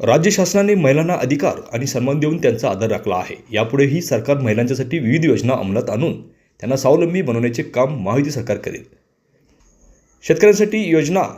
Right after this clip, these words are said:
यामुळे महायुती सरकार पुन्हा सत्तेत येणार असून लाडकी बहीण योजनेची रक्कम तीन हजार करण्यात येणार असल्याची विश्वास त्यांनी यावेळी केला आहे." यावेळी बोलताना आमदार यड्रावकर म्हणाले, "पाच वर्षात एक हजार नऊशे कोटी रुपयांचा निधी आणून शिरोळ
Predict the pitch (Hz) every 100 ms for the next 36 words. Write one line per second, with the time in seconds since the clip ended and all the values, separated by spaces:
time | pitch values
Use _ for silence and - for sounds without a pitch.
0 | - 143 156 165 180 185 - - 123 117
1 | 165 170 170 165 160 160 156 131 160 156
2 | - 127 131 127 175 - - 120 131 196
3 | 147 160 151 139 147 151 127 151 147 -
4 | 160 135 139 135 110 123 - - - _
5 | _ _ _ _ _ - 127 143 - 147
6 | 160 170 113 117 160 160 156 151 165 190
7 | - - 92 85 90 - - _ _ _
8 | 113 127 131 165 175 165 165 170 135 139
9 | 156 135 165 - - - _ _ _ 165
10 | 202 208 - 214 - 185 190 170 185 165
11 | - 170 170 165 170 170 175 143 156 147
12 | 175 165 151